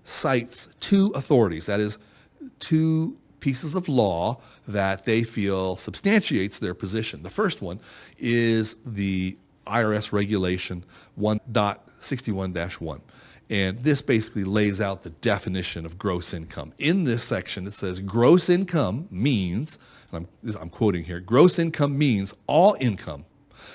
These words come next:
from whatever source derived unless excluded by law." All right, that's what regulations say. The law also says effectively the same thing.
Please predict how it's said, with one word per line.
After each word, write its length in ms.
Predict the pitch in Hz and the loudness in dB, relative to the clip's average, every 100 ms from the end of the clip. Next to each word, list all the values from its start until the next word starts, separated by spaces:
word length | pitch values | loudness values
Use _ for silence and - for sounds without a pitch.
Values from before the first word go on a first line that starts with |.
| - | -20
from 200 | - 117 | -2 2
whatever 320 | 113 139 208 233 | 4 4 4 2
source 760 | - - 190 170 110 - - - - | 0 4 6 6 4 -2 -10 -14 -10
derived 800 | 104 117 107 147 135 90 92 113 - _ _ _ _ _ _ _ _ _ - | -2 0 4 4 4 2 -2 -8 -16 _ _ _ _ _ _ _ _ _ 0
unless 640 | 127 160 196 147 - - - _ _ - | 4 6 6 4 -2 -8 -12 _ _ -6
excluded 720 | 127 - - 190 202 113 101 | -2 -2 0 2 4 4 0
by 140 | 98 | 0
law." 320 | 104 127 65 - _ - - - | 2 0 0 -10 _ -20 -20 -10
All 80 | - | -6
right, 160 | 82 - | -4 -6
that's 300 | - 85 117 | -8 -6 -4
what 40 | 95 | 0
regulations 500 | 104 87 104 110 82 | 0 0 -2 -2 -8
say. 220 | - 82 | -8 -8
The 120 | - | -2
law 200 | 127 196 | 4 4
also 200 | 127 117 | 4 0
says 160 | 98 - - | -6 -6 -10
effectively 440 | - 123 113 95 | -6 -6 -6 -8
the 80 | 85 | -8
same 240 | 82 82 78 | -8 -10 -10
thing. 240 | - 78 | -12 -14